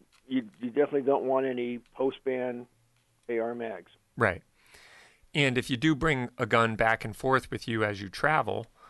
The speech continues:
Speaker 2: um, you don't have to E F A ten it, correct, when you bring it with you here?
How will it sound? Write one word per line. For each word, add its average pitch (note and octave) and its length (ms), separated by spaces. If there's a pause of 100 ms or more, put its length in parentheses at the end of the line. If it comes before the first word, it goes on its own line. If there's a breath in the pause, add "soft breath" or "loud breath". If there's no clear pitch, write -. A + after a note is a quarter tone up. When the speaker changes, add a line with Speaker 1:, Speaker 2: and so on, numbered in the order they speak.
(420 soft breath)
Speaker 2:
um, G#2 440
you D3 160
don't C#3 140
have A2 160
to C3 180
E A#2+ 160
F G2 160
A F#2 120
ten C#3 280
it, - 180
correct, G#2+ 480
when G#2+ 140
you F#2 260 (120)
bring G2+ 180
it G2 120
with - 240
you F#2+ 160
here? F2+ 420